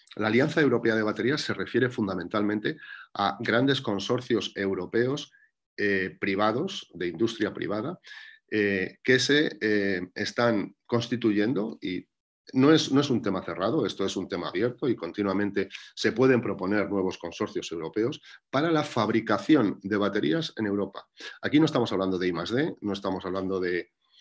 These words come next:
de desarrollar cosas extravagantes, aquí estamos hablando de ser prácticos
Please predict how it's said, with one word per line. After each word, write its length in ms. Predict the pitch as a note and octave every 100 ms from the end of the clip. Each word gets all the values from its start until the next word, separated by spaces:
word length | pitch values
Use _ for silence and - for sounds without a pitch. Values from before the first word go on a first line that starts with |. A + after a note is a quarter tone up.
| - _
de 220 | - F#2+ F#2
desarrollar 640 | F#2 F#2+ D#2+ E2+ G#2 G2+
cosas 600 | G2+ - F2+ E2+ - -
extravagantes, 720 | - - D#2+ D#2+ A#2 B2+ C#3
aquí 160 | F#2+ B2+
estamos 340 | B2 C3+ C3
hablando 300 | G2+ A2 A2+
de 80 | F2+
ser 180 | - A2+
prácticos 600 | - A#2+ - - F2 -